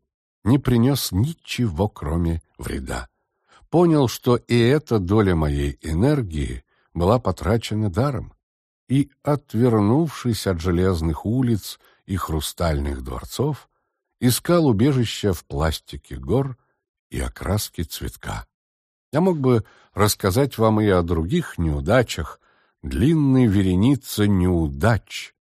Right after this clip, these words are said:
которую приносили мне уходившие друг за другом годы. Но я уже достаточно злоупотребил вашим терпением, чтобы объяснить вам отчасти,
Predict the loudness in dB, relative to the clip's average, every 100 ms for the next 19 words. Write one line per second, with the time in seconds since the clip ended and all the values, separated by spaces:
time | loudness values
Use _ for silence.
0 | _ _ _ _ -8 -2 0 2 0 -2
1 | _ _ -2 -2 -2 -2 0 2 2 2
2 | 2 0 -2 _ _ -8 0 0 2 -2
3 | -4 -4 -2 0 0 -2 -2 -2 -2 -2
4 | -4 -2 -2 -2 -4 -2 -2 -2 -6 -10
5 | -12 _ _ _ _ _ 0 2 2 0
6 | 0 0 0 -2 -2 -6 -4 -8 -6 -2
7 | -2 -2 -4 -6 -8 -8 -6 -4 -4 -4
8 | -4 -6 -8 -10 -10 -10 -12 -14 -8 -2
9 | 0 -2 -6 -8 -12 _ _ _ _ _
10 | _ -6 -2 2 2 2 2 0 0 2
11 | 0 0 -2 0 -2 -4 -2 -2 -2 -6
12 | -4